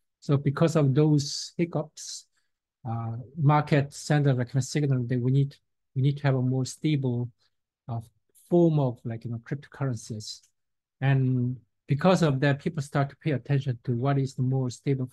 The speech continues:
form of cryptocurrency. And the, one of the very important, like, you know, alternative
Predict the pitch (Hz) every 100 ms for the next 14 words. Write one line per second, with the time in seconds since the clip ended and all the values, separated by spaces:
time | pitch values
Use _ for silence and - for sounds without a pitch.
0 | - 143 131 117 - 139 143 - 143 117
1 | - 117 117 _ _ _ _ 127 135 135
2 | 131 127 123 120 120 120 147 147 135 135
3 | 131 - _ 123 139 139 131 151 143 -
4 | 127 123 113 123 120 131 143 143 156 151
5 | 135